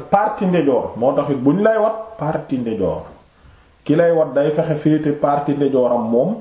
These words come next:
ak ndeyjooram féete la yow it sa ndeyjoor. Bu dee nag manu ko moom,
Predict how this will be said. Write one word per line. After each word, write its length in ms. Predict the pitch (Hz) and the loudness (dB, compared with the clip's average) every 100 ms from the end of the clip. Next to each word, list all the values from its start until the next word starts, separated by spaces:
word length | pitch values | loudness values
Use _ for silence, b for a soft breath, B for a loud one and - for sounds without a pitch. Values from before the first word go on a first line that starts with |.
| - - 151 | -12 -8 -4
ak 140 | 147 - - - | -4 -8 -20 -16
ndeyjooram 720 | 113 143 147 143 139 175 147 95 - _ _ _ _ - | -2 0 2 2 2 -2 -4 -10 -16 _ _ _ _ -20
féete 380 | - 151 160 147 | 0 2 4 2
la 80 | 131 | 2
yow 140 | 127 | 2
it 60 | 139 | 2
sa 120 | 127 | 0
ndeyjoor. 360 | 123 110 104 95 | 2 2 2 2
Bu 140 | 113 | 2
dee 140 | 160 156 | 2 2
nag 140 | 147 | 0
manu 220 | 139 127 | 0 2
ko 120 | 123 131 | 2 2
moom, 260 | 135 185 | 2 0